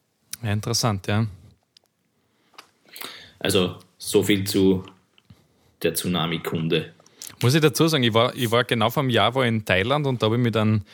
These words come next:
Speaker 1: mit einem Mann geredet, weil da war ja, äh, ein riesengroßer Tsunami, ja, zwei vier.
Speaker 2: Mhm.
Speaker 1: Mit dem hab ich darüber geredet, wie das für sie war, dieser Tsunami. Ähm, und das war grad während der Corona-Zeit.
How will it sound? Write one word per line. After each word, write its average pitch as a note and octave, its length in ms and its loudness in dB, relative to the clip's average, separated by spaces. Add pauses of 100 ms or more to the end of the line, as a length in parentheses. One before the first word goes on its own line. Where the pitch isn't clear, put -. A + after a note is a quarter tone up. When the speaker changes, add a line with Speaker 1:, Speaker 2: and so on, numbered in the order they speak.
(320)
Speaker 1:
mit A#2 120 -2
einem A#2 120 2
Mann A2 240 2
geredet, B2 340 2
weil A#2 140 4
da A2+ 120 2
war A2+ 120 4 (560)
ja, A2+ 260 0
äh, G#2+ 40 -2 (380)
ein A2+ 120 0
riesengroßer A2+ 560 -2
Tsunami, G#2 440 2
ja, G#2+ 100 2
zwei G#2 200 -2
vier. B2+ 340 0 (520)
Speaker 2:
Mhm. G2+ 260 -2
Speaker 1:
Mit G#2+ 220 -2
dem A2+ 140 2
hab B2 100 2
ich A2+ 120 2
darüber A#2 240 2
geredet, A#2+ 380 -2
wie G#2+ 60 0
das G#2+ 140 -2
für A2 140 -2
sie A2+ 280 -2
war, G#2+ 180 2
dieser G2+ 280 -4
Tsunami. G2 640 -2 (560)
Ähm, F#2+ 300 -2 (200)
und G#2+ 120 -4
das G#2+ 160 -4
war G#2+ 80 0
grad G#2+ 200 -2
während A2+ 200 0
der A#2+ 80 2
Corona-Zeit. B2 600 0